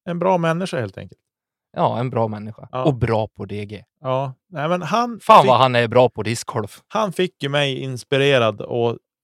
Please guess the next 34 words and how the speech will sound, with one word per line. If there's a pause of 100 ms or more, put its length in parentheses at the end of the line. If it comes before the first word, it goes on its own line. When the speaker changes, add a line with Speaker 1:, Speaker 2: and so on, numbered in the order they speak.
(1300)
Speaker 1:
kasta
plast. (540)
Han
har
typ
sju
diskar
i
sin
bag
och
så
bär
han
bara
massa
extra
bara
för
att
balansera
upp
bagen
lite
och
så
kastar
han
ändå
bara
Kaxi
Z
överallt. (1120)
Eh,